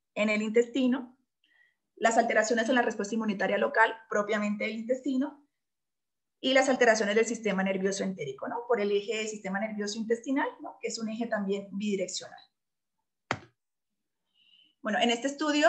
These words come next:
eh, se buscó evaluar cuál es la presencia de síntomas gastrointestinales, eh, en relación en pacientes con covid diecinueve y las alteraciones en la microbiota intestinal.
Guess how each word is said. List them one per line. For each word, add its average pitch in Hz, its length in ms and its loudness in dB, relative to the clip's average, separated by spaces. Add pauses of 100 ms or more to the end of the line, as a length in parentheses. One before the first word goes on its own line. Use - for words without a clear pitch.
eh, 233 160 10
se 220 120 2
buscó 208 600 0
evaluar 214 440 4
cuál 208 140 0
es 208 60 0
la 220 140 2
presencia 208 460 -6
de 214 80 -4
síntomas 196 640 -10
gastrointestinales, 233 1080 -4 (840)
eh, 208 500 2
en 220 140 2
relación 202 520 0
en 214 120 -4
pacientes 202 340 -4
con 208 140 -10
covid 185 180 -8
diecinueve 254 480 0
y 247 40 -6
las 220 160 -2
alteraciones 185 440 -8
en 202 80 -10
la 202 80 -10
microbiota 180 420 -10
intestinal. 247 460 -6